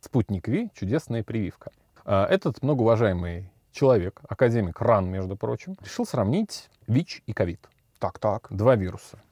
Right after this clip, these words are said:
Speaker 1: А, и очень красноречивыми фразами эту парочку описал. Вот как бы ты смог, э, охарактеризовать, э, коронавирус? Вот какими словами?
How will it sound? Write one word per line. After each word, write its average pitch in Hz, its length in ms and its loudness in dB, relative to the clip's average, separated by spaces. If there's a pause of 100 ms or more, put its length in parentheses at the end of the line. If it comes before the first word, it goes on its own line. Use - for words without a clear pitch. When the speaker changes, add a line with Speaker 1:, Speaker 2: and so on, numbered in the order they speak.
(600)
Speaker 1:
А, 101 360 -2
и 131 240 -2
очень 101 560 0
красноречивыми 98 1080 -4
фразами 165 400 0
эту 127 260 0
парочку 123 640 2
описал. 104 480 -4 (680)
Вот - 320 -2
как 208 180 4
бы 110 120 -2
ты - 120 -14
смог, 110 400 -4
э, 92 220 -2
охарактеризовать, 107 920 0
э, 87 360 -6 (680)
коронавирус? 98 720 0
Вот 98 120 -10
какими 107 360 -4
словами? 87 520 -10